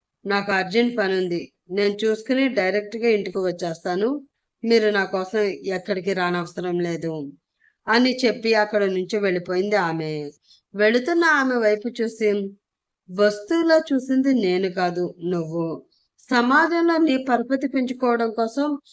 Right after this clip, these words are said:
నన్ను వస్తువులా వాడుకున్నది నువ్వు. ఈ రోజు ఆ విషయం నేను డైరెక్ట్గా చెప్పేసరికి చాలా పౌరుషం పరుచుకు వచ్చిందే. నేను చూస్తాను ఈ పౌరుషం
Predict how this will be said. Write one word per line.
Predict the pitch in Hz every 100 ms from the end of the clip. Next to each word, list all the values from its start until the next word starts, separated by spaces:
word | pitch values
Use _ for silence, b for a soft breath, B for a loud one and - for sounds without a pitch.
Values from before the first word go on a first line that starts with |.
| b b 190
నన్ను | 196 226 254
వస్తువులా | 214 196 - 262 254 240
వాడుకున్నది | 214 196 202 202 196 196 240 262 185
నువ్వు. | 160 160 170 165 156 - _ _ _ 226
ఈ | 254
రోజు | 247 262 320 370 320 262 -
ఆ | 190
విషయం | 226 262 254 302 294
నేను | 269 254
డైరెక్ట్గా | 226 196 190 208 208 247 254 262
చెప్పేసరికి | 240 247 233 240 240 262 262
చాలా | 214 175 180
పౌరుషం | 185 202 202 220
పరుచుకు | 208 202 - - 208
వచ్చిందే. | 202 202 196 190 190 196 190 _ b b b 247
నేను | 269 285 320 381 -
చూస్తాను | 311 294 311 294 269 214 - _ _ _ -
ఈ | 240 262 247 190 - -
పౌరుషం | 196 190 226 226 277